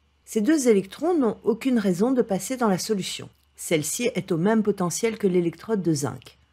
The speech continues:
Par contre, les électrons sont attirés par un potentiel positif, et il y en a un au bout de ce fil. L'électrode de cuivre, tu t'en souviens,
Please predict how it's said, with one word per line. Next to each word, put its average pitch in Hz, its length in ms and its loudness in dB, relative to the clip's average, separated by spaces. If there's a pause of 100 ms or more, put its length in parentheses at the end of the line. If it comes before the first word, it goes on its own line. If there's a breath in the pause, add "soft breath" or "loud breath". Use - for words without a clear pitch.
(320)
Par - 140 -18
contre, 302 360 0 (240 soft breath)
les 220 240 6
électrons 202 400 2
sont 262 260 -6
attirés 196 380 -2
par 247 160 -2
un 196 100 2
potentiel 196 540 -2
positif, 262 840 -2
et 254 220 2
il 226 100 0
y 220 80 4
en 208 160 4
a 160 160 -4
un 285 200 0
au 240 100 4
bout 226 180 4
de 233 140 2
ce 262 160 -4
fil. 226 400 -6 (240 loud breath)
L'électrode 170 720 0
de 160 100 -4
cuivre, 214 540 -4
tu - 180 -16
t'en 165 140 -6
souviens, 208 420 -2